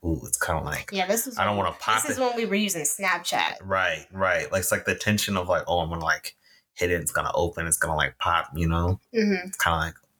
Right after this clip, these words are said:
Speaker 1: oof, you, you have to wait for the right moment. I was very nervous.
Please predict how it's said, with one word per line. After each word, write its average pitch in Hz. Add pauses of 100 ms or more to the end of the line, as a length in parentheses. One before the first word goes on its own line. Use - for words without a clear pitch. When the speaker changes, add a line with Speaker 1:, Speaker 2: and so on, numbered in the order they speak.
Speaker 1:
oof, -
you, 98
you 107
have 107
to 98
wait 104
for -
the 101
right 92
moment. 90
I 85
was 85
very 92
nervous. 90